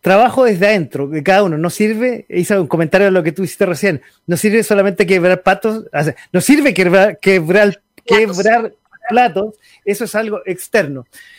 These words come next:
Speaker 1: Bueno, y tú tocaste, Carla, y, ah, eso quiero, quiero que, que ahondemos un poquito de la convivencia. Yo a-, aprendí un poco en este tiempo que, que, que me separé y que después me divorcié.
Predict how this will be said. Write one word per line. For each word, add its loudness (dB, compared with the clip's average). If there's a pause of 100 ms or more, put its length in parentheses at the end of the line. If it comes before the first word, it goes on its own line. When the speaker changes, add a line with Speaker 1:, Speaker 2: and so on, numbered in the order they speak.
(160)
Speaker 1:
Bueno, 2 (320)
y -2 (320)
tú 0
tocaste, -2
Carla, 2
y, 0
ah, 0
eso -4
quiero, 0
quiero -2
que, -2
que -4
ahondemos 0
un -2
poquito -2 (440)
de 2
la 2
convivencia. 0
Yo 4
a-, 0
aprendí -4
un -4
poco -2
en -6
este -8
tiempo -2
que, -4
que, -8
que -4
me -6
separé 0
y 0
que -2
después -2
me 0
divorcié. -2